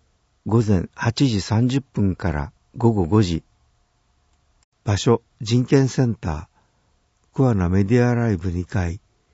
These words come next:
電話、二七の六六七七。多度地区市民センター、電話、四九の二零零零。長島人権相談窓口。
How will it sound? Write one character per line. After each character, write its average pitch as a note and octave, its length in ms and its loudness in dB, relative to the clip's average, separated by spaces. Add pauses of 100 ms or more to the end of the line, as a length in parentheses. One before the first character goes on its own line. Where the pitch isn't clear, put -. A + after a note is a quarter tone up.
(580)
電 A#2 240 2
話、 A#2 220 0 (120)
二 B2+ 280 4
七 B2 280 0
の E2 260 -6 (420)
六 A2+ 320 -2
六 A#2+ 420 -4
七 G#2 320 -2
七。 G2 400 -4 (1300)
多 C3 160 0
度 G#2 160 2
地 - 160 -8
区 B2+ 100 -4
市 A#2+ 160 0
民 C3 220 0
セ C3 180 -2
ン A2 100 -2
タ E2 380 -6 (320)
ー、 - 20 -10
電 A2 220 2
話、 G#2+ 240 -2 (400)
四 A#2+ 240 2
九 B2 320 0
の F2 260 0 (200)
二 A#2+ 280 4
零 A2 300 2
零 F#2 260 2
零。 F2 360 -2 (1040)
長 G#2 280 2
島 F#2 300 0
人 G2+ 300 0
権 B2 240 0
相 B2 260 0
談 A#2+ 280 0
窓 G#2 240 0
口。 E2+ 340 -6